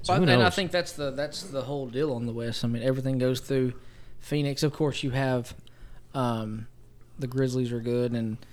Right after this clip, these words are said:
Speaker 1: Yep.
Speaker 2: and the Warriors are good,
Speaker 1: Yep.
Speaker 2: and then the Mavs are right there. So, like, I mean, more than likely it's going through Phoenix, but who the heck knows?
Speaker 1: Yeah. We'll see. I guess what time will tell, man. I, I, I, I'm excited for it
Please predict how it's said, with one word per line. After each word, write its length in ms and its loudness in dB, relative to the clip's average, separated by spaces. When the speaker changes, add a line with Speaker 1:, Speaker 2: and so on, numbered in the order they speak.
Speaker 1:
Yep. 240 2
Speaker 2:
and 680 0
the 100 2
Warriors 500 4
are 80 2
good, 460 2
Speaker 1:
Yep. 280 0
Speaker 2:
and 160 0
then 120 0
the 80 0
Mavs 380 2
are 80 2
right 200 0
there. 200 2
So, 180 0
like, 200 0
I 60 -2
mean, 260 -2
more 160 8
than 120 6
likely 280 2
it's 80 -4
going 220 -2
through 160 0
Phoenix, 420 -2
but 140 -4
who 120 2
the 80 2
heck 160 0
knows? 340 -4
Speaker 1:
Yeah. 260 0
We'll 120 2
see. 320 2
I 60 -6
guess 160 -4
what 160 0
time 200 4
will 80 4
tell, 280 0
man. 240 4
I, 120 6
I, 300 2
I, 40 -2
I'm 120 8
excited 420 4
for 240 0
it 80 -8